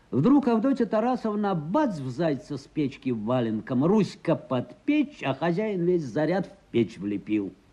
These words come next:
"Ты баба не глупая", — сказал он и с ружьем догонять Филат Захарыча.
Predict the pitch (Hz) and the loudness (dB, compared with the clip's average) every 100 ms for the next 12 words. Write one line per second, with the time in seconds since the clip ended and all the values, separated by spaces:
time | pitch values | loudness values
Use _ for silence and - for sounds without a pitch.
0 | _ _ _ _ _ _ _ _ _ _ | _ _ _ _ _ _ _ _ _ _
1 | - 95 101 110 98 92 104 123 139 107 | -6 -2 0 0 2 2 2 4 4 2
2 | 98 95 85 87 90 87 76 - _ _ | 2 0 0 -2 -2 -4 -10 -18 _ _
3 | _ _ _ _ _ - 113 95 104 98 | _ _ _ _ _ -4 -2 0 2 2
4 | 101 104 - 120 101 113 202 262 233 139 | 2 0 0 2 2 2 2 2 -2 -4
5 | 123 117 160 196 - 127 135 120 113 - | -2 0 0 -2 -4 -4 -4 -6 -8 -8
6 | 87 82 80 - 80 | -10 -10 -12 -12 -14